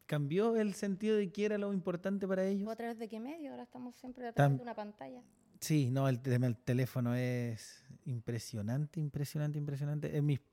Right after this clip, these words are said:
Speaker 1: colegas pelean, pelean, pelean, de que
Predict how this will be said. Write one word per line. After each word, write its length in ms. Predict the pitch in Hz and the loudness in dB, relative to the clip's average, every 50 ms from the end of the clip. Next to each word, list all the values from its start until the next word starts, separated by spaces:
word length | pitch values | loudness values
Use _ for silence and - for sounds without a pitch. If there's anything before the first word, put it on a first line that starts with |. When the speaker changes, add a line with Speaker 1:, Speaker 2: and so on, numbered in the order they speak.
| _ _ - | _ _ 2
Speaker 1:
colegas 560 | - 156 151 160 175 180 185 185 180 170 - - - - - - - - - _ _ - | 6 8 8 10 10 10 10 10 8 6 4 -4 -14 -20 -20 -20 -20 -20 -20 _ _ 6
pelean, 420 | 156 151 160 180 190 185 185 180 | 8 10 10 12 10 10 8 6
pelean, 360 | 165 170 160 170 170 170 170 | 6 6 6 6 6 6 4
pelean, 400 | 160 170 165 165 175 180 175 175 | 4 4 4 4 4 4 4 4
de 100 | 170 170 | 2 0
que 240 | 160 160 160 147 127 | -2 -2 -4 -4 -8